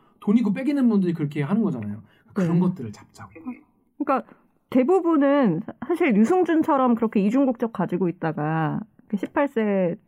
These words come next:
Speaker 2: 돼가지고 선택하는 그런, 그러니까 한국 국적 버리는 그런
Speaker 1: 그쵸.
Speaker 2: 사람은 전체 한 십 프로 정도 되는 거, 되고,
Speaker 1: 음.
Speaker 2: 그리고 나-, 대부분은 이제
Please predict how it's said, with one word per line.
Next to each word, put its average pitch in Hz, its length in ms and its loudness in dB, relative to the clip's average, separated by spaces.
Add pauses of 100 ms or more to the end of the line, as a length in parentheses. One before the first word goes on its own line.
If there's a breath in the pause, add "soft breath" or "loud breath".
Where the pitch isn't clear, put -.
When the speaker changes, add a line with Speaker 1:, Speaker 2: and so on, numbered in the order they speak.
(140)
Speaker 2:
돼가지고 170 760 0 (200)
선택하는 254 560 0
그런, 165 400 0 (180)
그러니까 175 120 -4
한국 294 260 0
국적 226 260 -4
버리는 160 580 0
그런 226 220 0 (100)
Speaker 1:
그쵸. 262 60 -2
Speaker 2:
사람은 254 560 2 (480 loud breath)
전체 247 380 2
한 277 180 2
십 - 160 -10
프로 359 200 -2
정도 202 220 0
되는 156 280 0
거, 147 160 -6 (120)
되고, 165 460 0 (140)
Speaker 1:
음. 113 180 -12 (180)
Speaker 2:
그리고 226 520 0 (320 soft breath)
나-, - 120 -6 (140)
대부분은 247 640 2
이제 175 260 0